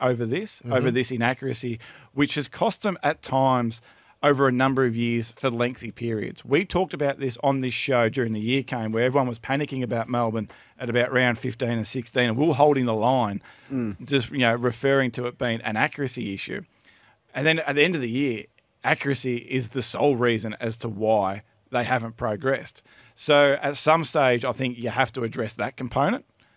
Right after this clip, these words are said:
Speaker 1: um, in terms of, you know, is it, is it the personnel? Is it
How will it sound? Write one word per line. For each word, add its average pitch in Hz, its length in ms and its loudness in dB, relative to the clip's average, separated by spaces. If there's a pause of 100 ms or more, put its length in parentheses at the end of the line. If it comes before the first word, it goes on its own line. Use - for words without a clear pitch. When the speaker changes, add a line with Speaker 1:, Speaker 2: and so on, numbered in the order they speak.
(140)
Speaker 1:
um, 113 480 0
in 120 180 -8
terms 113 320 -6
of, 101 240 -8
you 135 80 -8
know, 110 180 -2 (260)
is 139 140 -2
it, 127 180 -2
is 127 120 -6
it 131 80 -10
the - 80 -8
personnel? 117 800 -2
Is 117 140 -8
it 113 120 -8